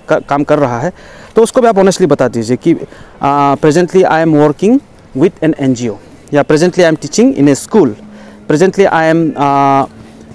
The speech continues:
teaching in a coach-, coaching institute या presently I am, uh, teaching, uh, taking tuition या presently I am doing a small business, whatever, या presently I am pursuing my education। तो जो भी आप presently कर रहे हो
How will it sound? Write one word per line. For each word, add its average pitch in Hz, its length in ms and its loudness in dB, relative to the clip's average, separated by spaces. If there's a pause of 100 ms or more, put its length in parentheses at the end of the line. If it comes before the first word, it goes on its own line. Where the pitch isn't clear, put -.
(100)
teaching 175 380 -2
in 160 160 4
a - 80 -8
coach-, - 280 -4
coaching 170 280 0
institute 143 400 -4
या 143 100 0
presently 151 320 -2
I 160 140 2
am, 156 100 0 (160)
uh, 139 240 -2
teaching, 170 340 -2 (880)
uh, 147 300 0
taking 180 320 2 (240)
tuition 208 300 0 (720)
या 233 100 2
presently 240 320 2
I 226 180 2
am 214 100 2
doing 214 260 4
a - 120 -6
small 214 220 2
business, 175 480 -4
whatever, 226 340 0 (280)
या 185 60 0
presently 202 520 0
I 190 200 2
am - 20 -8
pursuing 190 460 0
my 180 220 2 (440)
education। 180 460 0 (720)
तो 156 60 -4
जो 196 220 2
भी 311 80 4
आप 262 140 0
presently 214 480 0
कर 220 120 2
रहे 175 180 2
हो 120 300 -4